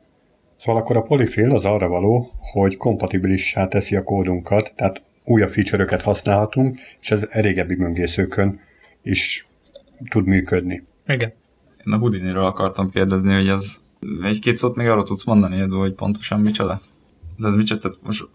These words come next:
Speaker 3: megy egy fejlesztés, ami abban segít minket, hogy könnyebben írjunk C S S polyfillt, nem? Ez volt a
Speaker 2: N-, nem.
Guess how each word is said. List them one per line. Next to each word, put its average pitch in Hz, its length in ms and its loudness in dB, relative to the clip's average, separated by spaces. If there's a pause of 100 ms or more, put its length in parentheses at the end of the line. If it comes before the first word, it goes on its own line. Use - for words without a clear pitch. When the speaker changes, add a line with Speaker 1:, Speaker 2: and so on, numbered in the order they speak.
(240)
Speaker 3:
megy 101 240 2
egy 92 140 0
fejlesztés, 117 680 0
ami 107 340 0
abban 101 220 2
segít 98 320 -4
minket, 107 340 -2
hogy 101 100 -10
könnyebben 95 360 -2
írjunk 95 220 0
C 95 160 -2
S 90 100 -4
S 92 60 -10
polyfillt, 90 600 -6 (140)
nem? 127 320 -6
Ez 90 200 -8
volt 92 200 -10
a - 60 -6 (160)
Speaker 2:
N-, 160 320 2
nem. 160 480 0